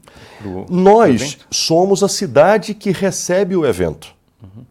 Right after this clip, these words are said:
Speaker 2: O governo brasileiro é o país que recebe o evento.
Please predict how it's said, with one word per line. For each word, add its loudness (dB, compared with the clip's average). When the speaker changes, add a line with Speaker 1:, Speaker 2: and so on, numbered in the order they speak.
Speaker 2:
O -12
governo 0
brasileiro 0
é 0
o 2
país -2
que -8
recebe -2
o -4
evento. -8